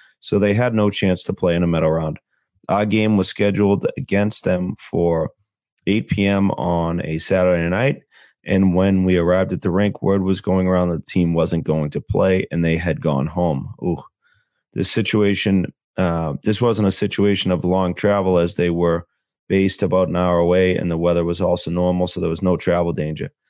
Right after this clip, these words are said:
As game time was nearing, my son's team started to assemble and get dressed. The tournament organi-, organizers checked the other team's locker room, and they were nowhere to be found. The game was canceled,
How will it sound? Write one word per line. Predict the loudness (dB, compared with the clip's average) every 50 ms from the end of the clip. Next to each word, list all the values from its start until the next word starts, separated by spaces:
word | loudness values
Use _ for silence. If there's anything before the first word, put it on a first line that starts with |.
| _ _ _ _ _ _ _ -2
As | 0 0 0
game | 0 0 2 2 2 2
time | 0 0 0 0 0
was | 0 0 2
nearing, | 2 2 4 2 2 2
my | 2 0
son's | 0 -2 0 0 0 0 -2
team | -2 -2 -2 -2
started | -2 -2 0 0 0 0 -2
to | -2 -4 -4
assemble | -4 -2 -2 -2 -2 -2 -2 -2
and | -2 -4
get | -4 -6 -6 -2
dressed. | -2 -2 0 0 -2 -4 -8 -12 -20 _ _ _ _ _ _ _ _
The | -6 -2
tournament | 0 0 0 2 2 2 2 4
organi-, | 2 2 2 2 2 2 2 2 2 0 -2 -2 -2 0
organizers | 0 2 2 2 2 0 0 0 0 0 0 0 0 0 -2 -4 -10 -14 -20 _ _
checked | -4 -2 -2 -2 -2 0
the | 0 0
other | 2 0 0
team's | 0 0 0 0 0 0
locker | 0 0 0 0 -2 -2
room, | -2 0 -2 -4 -4 -4
and | -4 -2 0
they | 2 2
were | 2 0 0
nowhere | 0 2 2 2 2 2 2 2
to | 0 0
be | -2 -4 -6
found. | -6 -8 -8 -8 -8 -8 -10 -12 -16 _ _ _ _ _ -10
The | -4
game | -2 0 2 4 2
was | 2 2 0
canceled, | 0 0 0 0 0 2 0 0 0 -2